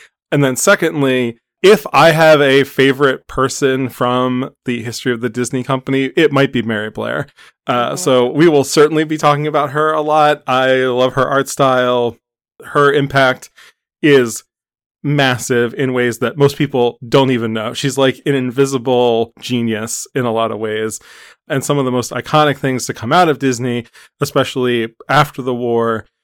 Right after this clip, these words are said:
Speaker 1: you know, it, she is responsible for the design of It's a Small World. Like, that is, that is Mary Blair front to back.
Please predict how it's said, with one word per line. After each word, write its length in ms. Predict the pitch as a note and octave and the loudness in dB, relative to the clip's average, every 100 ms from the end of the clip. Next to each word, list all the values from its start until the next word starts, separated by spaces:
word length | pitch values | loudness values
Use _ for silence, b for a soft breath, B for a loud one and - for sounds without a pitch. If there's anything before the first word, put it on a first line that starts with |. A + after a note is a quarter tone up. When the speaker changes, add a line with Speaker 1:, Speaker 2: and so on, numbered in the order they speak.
| _ C#3+ | _ -4
Speaker 1:
you 80 | |
know, 140 | B2+ - | -2 -4
it, 200 | F3 F3+ | -10 -10
she 200 | - F3 | -6 0
is 120 | D#3+ C#3+ | 0 0
responsible 420 | C#3+ D3 C#3+ C3+ | 0 0 0 -2
for 160 | C#3+ | -2
the 100 | C3 | -2
design 380 | B2 A#2+ B2 B2 | -2 -2 -2 -2
of 100 | A2+ | -4
It's 140 | A#2 A#2 | -6 -10
a 60 | |
Small 320 | - A2+ A2+ | -6 -4 -4
World. 320 | G2+ G#2 - - B2 | -6 -10 -10 -10 -8
Like, 140 | A2+ | -2
that 200 | C3+ C3 | 2 2
is, 440 | A#2+ A2+ - - _ _ - B2+ | 2 -2 -6 -14 _ _ -12 -6
that 180 | - C#3 | 0 2
is 100 | C3+ | 2
Mary 280 | C3 B2+ B2 | 2 0 0
Blair 340 | B2 A#2+ A#2 | 0 0 0
front 220 | G#2+ A#2+ G#2+ | -2 -6 -6
to 80 | |
back. 320 | G#2+ A2 G#2 | -6 -4 -4